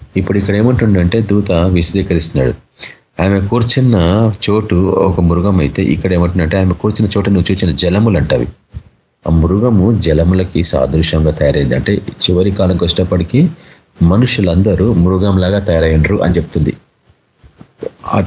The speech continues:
చూచిన జలములు ఏంటంటే ప్రజలను, జన సమూహములను, జనములను, ఆయా భాషలు మాట్లాడు వారిని సూచిస్తుందంట. అది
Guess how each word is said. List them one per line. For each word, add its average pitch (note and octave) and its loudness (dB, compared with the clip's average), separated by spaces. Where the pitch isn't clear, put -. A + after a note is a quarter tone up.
చూచిన A#2 2
జలములు G2 0
ఏంటంటే E2+ 0
ప్రజలను, G2 0
జన E2 0
సమూహములను, F#2 0
జనములను, G#2 0
ఆయా F#2 0
భాషలు E2+ 0
మాట్లాడు D#2+ 0
వారిని E2+ 2
సూచిస్తుందంట. C#2 -2
అది C2 0